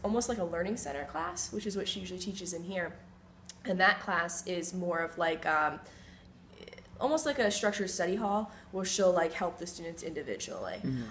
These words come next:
Speaker 1: Um, the plan is next year, and I'm not privy to, like, all the information, is to create, like, a, um, uh, an E L L kind of academy at
Speaker 2: Hmm.
Speaker 1: Ward where, um, students who are E L L, um,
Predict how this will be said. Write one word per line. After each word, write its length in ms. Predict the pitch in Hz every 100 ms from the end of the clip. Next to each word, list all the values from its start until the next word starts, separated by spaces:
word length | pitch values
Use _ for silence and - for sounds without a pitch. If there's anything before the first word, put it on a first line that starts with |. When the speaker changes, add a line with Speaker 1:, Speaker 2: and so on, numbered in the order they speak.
| -
Speaker 1:
Um, 360 | 190 185 180 180
the 100 | 190
plan 440 | 185 - 220 269 294
is 180 | 240 208
next 240 | 202 -
year, 120 | 214
and 100 | 185
I'm 80 | 180
not 180 | 185 -
privy 220 | 180 170
to, 140 | 175
like, 200 | 170 160 -
all 240 | 175 180 214
the 140 | 240
information, 560 | 240 247 254 254 262 262 - -
is 160 | 202 202
to 100 | 196
create, 380 | - 202 185
like, 180 | 180 175
a, 760 | 170 165 165 165 170 160 160 156
um, 100 | 165 - - - -
uh, 160 | 180 165 -
an 80 | 185 202
E 80 | 208
L 80 | 190
L 140 | 175
kind 160 | - 185
of 80 |
academy 580 | 170 - - 175 247 311 415 -
at 100 | 285
Speaker 2:
Hmm. 160 | - 285
Speaker 1:
Ward 220 | 302 311 311 - - -
where, 520 | 226 233 220 208 -
um, 460 | 196 190 185 180 185 -
students 680 | - - 220 208 196 - -
who 560 | - 214 196 190 185 185
are 420 | 196 180 175 175 -
E 140 | 190 180
L 180 | 175
L, 400 | 165 160 160 170 -
um, 480 | 185 175 170 165